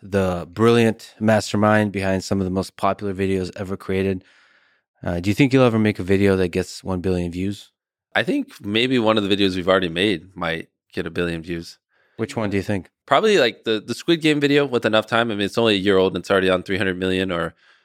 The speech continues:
Speaker 2: some of the newer ones we've, we've done have gotten, like, a hundred million views in a month. Um, so those four projected over ten years, 'cause YouTube's not going anywhere.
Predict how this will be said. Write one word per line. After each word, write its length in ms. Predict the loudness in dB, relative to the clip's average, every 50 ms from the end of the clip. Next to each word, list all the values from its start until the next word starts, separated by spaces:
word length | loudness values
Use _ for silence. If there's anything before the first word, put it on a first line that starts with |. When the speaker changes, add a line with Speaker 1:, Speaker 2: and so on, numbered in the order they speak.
| _ _ _
Speaker 2:
some 180 | -4 0 2
of 40 | 4
the 80 | 4 4
newer 240 | 4 4 4 4 4
ones 380 | 4 2 0 0 -4 -8 -10
we've, 280 | -6 -4 -4 -4 -6 -4 -4
we've 140 | -4 -2 0
done 340 | 2 2 2 0 -2 -8 -14 _
have 160 | -12 -6 -2
gotten, 180 | -2 -2 0 -2
like, 140 | -4 -4 -4
a 80 | -4
hundred 220 | -2 -2 -2 -2 -2
million 180 | -2 -4 -2
views 240 | -4 -6 -6 -6 -6
in 80 | -8 -4
a 40 | 0
month. 340 | 0 0 0 -2 -6 -16 _ _ _ _ _ _
Um, 360 | -2 0 0 0 -2 -4 -8 -16 _ _ _
so 380 | -2 0 2 2 2 2 -2 -6 -14 -20 _ _
those 260 | 2 4 4 4 2
four 240 | 2 2 2 2 2
projected 540 | 2 0 2 4 4 4 2 -2 0 2 2
over 180 | 2 2 0 -2
ten 320 | -2 0 0 0 0 2
years, 320 | 2 2 2 2 0 -4
'cause 180 | -8 -10 -6 -4
YouTube's 300 | -4 -4 -6 -8 -6 -2
not 160 | -2 -2 0
going 180 | 0 -2 -2 -2
anywhere. 300 | 0 0 0 -2 -2